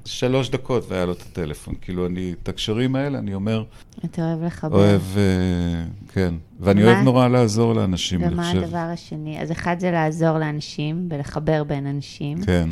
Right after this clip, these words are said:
Speaker 2: ולהגיע לאנשים שמישהו צריך.
Speaker 1: כן. והדבר השני, מה שאני הכי אוהב,
Speaker 2: שאתה הכי אוהב וטוב בו.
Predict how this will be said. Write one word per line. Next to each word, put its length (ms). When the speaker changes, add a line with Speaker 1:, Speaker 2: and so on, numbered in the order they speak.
Speaker 2:
ולהגיע 580
לאנשים 540
שמישהו 480
צריך. 560
Speaker 1:
כן. 300
והדבר 600
השני, 600
מה 300
שאני 280
הכי 240
אוהב, 320
Speaker 2:
שאתה 320
הכי 260
אוהב 180
וטוב 300
בו. 180